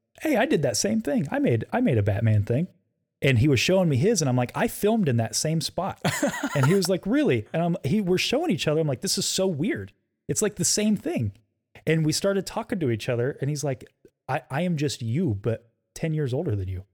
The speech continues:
Speaker 1: And I'm like, "That's wild." And so e-, even still now doing the show and getting more stories out of each other,
Speaker 2: It's
Speaker 1: it's
Speaker 2: making
Speaker 1: like,
Speaker 2: sense
Speaker 1: I
Speaker 2: now.
Speaker 1: have that,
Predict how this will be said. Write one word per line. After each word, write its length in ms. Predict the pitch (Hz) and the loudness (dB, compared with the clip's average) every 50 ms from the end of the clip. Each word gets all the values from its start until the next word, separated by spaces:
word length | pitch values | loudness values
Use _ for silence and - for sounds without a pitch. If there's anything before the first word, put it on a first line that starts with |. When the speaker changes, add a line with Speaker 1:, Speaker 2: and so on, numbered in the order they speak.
| _ _ _ _ _ - | _ _ _ _ _ -4
Speaker 1:
And 100 | 120 123 | -2 0
I'm 100 | 123 127 | 0 0
like, 300 | 120 110 107 - - _ _ _ _ - _ _ _ _ _ _ _ _ _ _ _ _ - | 0 0 -2 -4 -14 _ _ _ _ -20 _ _ _ _ _ _ _ _ _ _ _ _ -4
"That's 340 | 120 127 156 - - - - _ _ _ _ _ _ _ _ _ _ _ _ _ _ _ _ _ - - | -4 -4 -2 -2 -4 -6 -6 _ _ _ _ _ _ _ _ _ _ _ _ _ _ _ _ _ -10 -8
wild." 500 | 113 107 113 135 139 117 95 90 95 - | -4 -4 -2 -2 -2 -2 -4 -6 -8 -4
And 140 | - 131 117 | -4 -4 -2
so 280 | - 151 139 131 135 - - | 0 0 0 0 -2 -2 -4
e-, 140 | 165 175 - - | -6 -6 -4 -2
even 280 | 170 185 180 190 131 | -2 -2 0 0 0
still 320 | 110 - - - 180 165 135 | -2 -2 0 0 0 2 2
now 160 | 120 117 113 | 0 0 0
doing 260 | 107 123 131 135 131 | 0 0 0 0 0
the 80 | 117 104 | -2 -2
show 380 | - - 113 113 123 135 139 - - | -2 0 0 0 0 0 -2 -2 -2
and 240 | 123 113 107 101 101 _ _ _ _ - 117 | -2 0 0 -2 -4 _ _ _ _ -12 -6
getting 360 | 113 127 120 127 120 120 117 | -4 0 0 2 2 2 0
more 160 | 120 113 113 | 0 0 0
stories 500 | 107 - - - 107 101 113 120 123 123 | -2 -4 -4 -2 0 0 0 0 0 0
out 140 | 143 135 135 | -2 -2 -2
of 100 | 143 139 | -2 -4
each 180 | 151 131 - - | -4 -6 -4 -6
other, 300 | 156 127 - 208 170 - - | -6 -4 -4 -4 -6 -6 -6
Speaker 2:
It's 200 | - 147 120 - | -4 -4 -2 -2
Speaker 1:
it's 40 | - | 0
Speaker 2:
making 240 | 135 131 127 123 151 | 2 2 2 4 2
Speaker 1:
like, 140 | 139 120 110 | 2 2 2
Speaker 2:
sense 480 | - - - 120 117 113 107 - - | 0 0 0 0 -2 -2 -2 -2 -2
Speaker 1:
I 120 | 117 110 104 | 0 0 0
Speaker 2:
now. 60 | 101 | 0
Speaker 1:
have 300 | 101 165 170 165 139 135 | 0 0 0 0 -2 -2
that, 220 | 143 151 143 139 | -2 -2 -2 -2